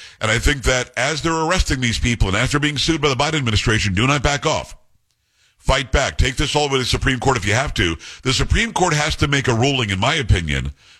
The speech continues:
as to whether it's okay for the federal government to ignore the laws on the books by the representative government that we elected. Congress has already passed this law, and, and the president at the time signed it.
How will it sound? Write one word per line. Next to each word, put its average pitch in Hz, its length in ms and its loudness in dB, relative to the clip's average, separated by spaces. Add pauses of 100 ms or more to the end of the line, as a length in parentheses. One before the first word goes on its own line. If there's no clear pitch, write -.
(140)
as 135 280 -2
to 127 180 0
whether 165 420 0
it's 156 220 -2
okay 117 640 0 (480)
for - 120 -4
the 113 120 0
federal 180 340 -2
government 139 440 -2
to 131 180 2
ignore 117 420 0
the 165 140 0
laws 127 500 0
on 160 160 0
the 170 80 0
books 117 380 0 (240)
by 127 120 2
the 113 100 0
representative 143 680 2
government 131 420 0
that 107 100 2
we 131 140 0
elected. 123 500 -2 (520)
Congress 151 320 0
has 147 140 0
already 156 180 2
passed 147 340 0
this 135 200 -2
law, 104 320 0 (340)
and, 113 260 -2
and 107 140 0
the 95 80 0
president 135 360 2
at 110 60 -6
the 98 60 -16
time 123 260 0
signed 120 360 -2
it. 53 100 -12